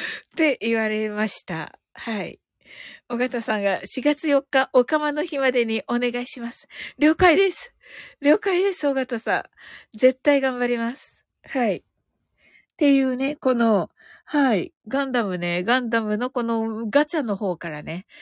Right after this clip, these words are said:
先に作りたいと思います。はい。あの、こっちから先に作るよっ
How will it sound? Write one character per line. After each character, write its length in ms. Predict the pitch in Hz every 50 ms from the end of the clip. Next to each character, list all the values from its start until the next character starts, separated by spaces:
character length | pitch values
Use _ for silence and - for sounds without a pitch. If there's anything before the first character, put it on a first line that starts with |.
| - - -
先 340 | - - 254 220 - 220 208
に 180 | 196 190 180 -
作 240 | - - - 247
り 120 | 214 220 -
た 140 | - 240 233
い 80 | 208 -
と 120 | 185 170
思 200 | 170 170 175 170
い 80 | 165 165
ま 180 | 196 202 220
す。 260 | 233 - - - - _ _ _ _ _ _ _ _ _ _ _ _ _ _ _ _ _ _ _ _ _
は 220 | - 254 240 220
い。 180 | 180 139 - _ _ _ _ _ _ _ _ _ _ _ _ _ _ _ _ _ _ _ _ _ _ _ _ _ _ _ _ _ _ _ _ _ _ _ _ _ _ _ _ _ _
あ 120 | - 226 220
の、 120 | 214 214
こ 140 | - - 269
っ 100 | 269 -
ち 100 | - - -
か 100 | - 285
ら 100 | 277 254
先 260 | - - 240 - 247
に 120 | 226 226 220
作 280 | - - - - 302
る 100 | 277 262
よ 140 | 240 277 302
っ 80 | 359